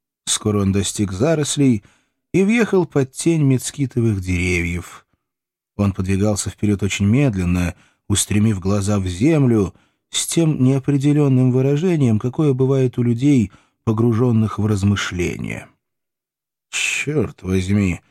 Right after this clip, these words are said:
проговорил он вполголоса. «Вот важное обстоятельство.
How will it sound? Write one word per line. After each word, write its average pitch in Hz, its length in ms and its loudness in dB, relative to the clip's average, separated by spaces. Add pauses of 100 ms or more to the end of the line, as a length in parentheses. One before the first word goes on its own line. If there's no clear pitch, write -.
(300)
проговорил 98 480 -2
он 95 100 0
вполголоса. 90 920 -4 (640)
«Вот 120 360 -2
важное 143 640 0
обстоятельство. 107 1300 -4